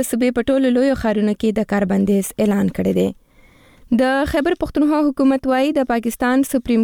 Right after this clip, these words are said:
کورټ د امر او لارښوونو سره سم به په کرک کې د هندوانو وران کړل شوی زیارت بیا رغوي. د مذهبي لږکیو لپاره د دې صوبې د وزیر اعلی سلاکار وزیرزاده کیلاش پرون په دې هکله مشال ریډیو ته ویل چې صوبایي حکومت لا له وړاندې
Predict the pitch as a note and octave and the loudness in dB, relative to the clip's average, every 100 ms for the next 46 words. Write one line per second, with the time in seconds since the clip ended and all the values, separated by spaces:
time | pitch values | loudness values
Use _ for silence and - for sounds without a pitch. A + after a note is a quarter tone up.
0 | - B3 A#3+ G#3+ A3+ B3 C4+ - G#3+ G#3+ | 0 0 0 0 2 2 2 0 0 0
1 | G#3+ G3+ G#3 G#3+ A#3 C#4+ C#4 G#3+ G#3 A#3+ | 0 -2 -2 -2 0 0 -2 -4 -2 0
2 | B3 B3+ A#3+ A3 A#3 B3 A#3+ B3 G#3+ G#3 | 0 0 -2 -4 -2 -2 -2 -2 0 0
3 | G#3+ A3 B3 A#3+ G#3+ G3+ G3+ G3 G3 - | 0 0 2 2 0 -2 -2 -4 -2 -2
4 | A#3+ A#3+ A3 G3 G#3+ G3 G3+ F#3 E3 - | 0 0 0 0 0 0 0 0 -2 -4
5 | - - - - - - G3+ G3+ G3+ G3+ | -4 -6 -12 -20 -20 -6 -2 2 2 0
6 | G3 A3 G3+ G3+ - A3+ G#3+ G#3 G#3+ G#3+ | 0 0 0 -2 0 0 0 0 -2 -2
7 | F#3+ G3 A3 G#3 A3 G#3+ G3+ G3 G3 G3 | -2 -2 0 0 0 0 0 0 -2 0
8 | G3+ G#3 A3 G#3 G3+ - A3 G#3+ G#3 G3 | 0 0 0 -2 -2 -2 -2 0 0 -2
9 | F#3 G3 F#3+ G#3 G3+ F#3+ G3+ A#3 - G#3 | 0 0 0 -2 0 0 0 -2 -4 -2
10 | G#3 A#3 A3+ G3+ A#3 A#3+ A#3 A3 G#3 G#3+ | 2 0 0 0 0 0 0 0 0 -2
11 | G3+ G3+ F#3 G3 G#3 G#3 A3 C4 - - | 0 0 0 0 0 0 0 -2 -8 -20
12 | - - A#3+ - A#3 B3+ C#4 C4 A#3+ B3 | -8 -2 0 0 0 0 0 0 0 0
13 | - - G#3+ G#3+ G#3+ G#3+ G#3 A3 C#4 A#3 | -2 -2 0 0 0 0 0 2 2 2
14 | A3 A#3 - | 2 0 -4